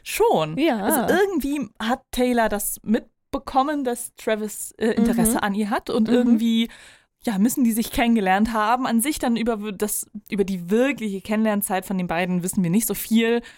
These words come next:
Speaker 1: Man
Speaker 2: Mhm.
Speaker 1: weiß, die müssen sich irgendwie kennengelernt haben, die scheinen sich gedatet zu haben und irgendwann, ja, mehr oder weniger zusammen gewesen zu sein.
Speaker 2: Mhm.
Speaker 1: Ähm, an sich so das erste Mal, dass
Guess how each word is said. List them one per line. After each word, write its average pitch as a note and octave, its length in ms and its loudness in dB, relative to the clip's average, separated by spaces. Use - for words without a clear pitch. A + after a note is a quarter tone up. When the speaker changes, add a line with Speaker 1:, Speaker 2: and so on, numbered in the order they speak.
Speaker 1:
Man - 120 2
Speaker 2:
Mhm. - 40 4
Speaker 1:
weiß, - 260 2
die G3+ 100 -4
müssen F#3+ 200 0
sich F3 160 -6
irgendwie E3+ 160 -4
kennengelernt A#3 500 0
haben, G3+ 280 0
die F3+ 80 -2
scheinen D#3+ 240 -4
sich D#3 120 -10
gedatet F#3+ 380 -4
zu F#3+ 140 -4
haben F3 320 -2
und E3+ 160 -6
irgendwann, D#3+ 600 -4
ja, D3 260 -8
mehr F3 120 0
oder E3 120 -2
weniger E3+ 360 0
zusammen F#3 320 2
gewesen G#3 340 0
zu - 100 -6
sein. B3+ 360 4
Speaker 2:
Mhm. D#4+ 80 0
Speaker 1:
Ähm, F#3+ 420 2
an G#3 160 4
sich A#3+ 260 -2
so G#3 120 -2
das G3+ 160 -2
erste G#3+ 340 -4
Mal, G3 540 2
dass - 680 0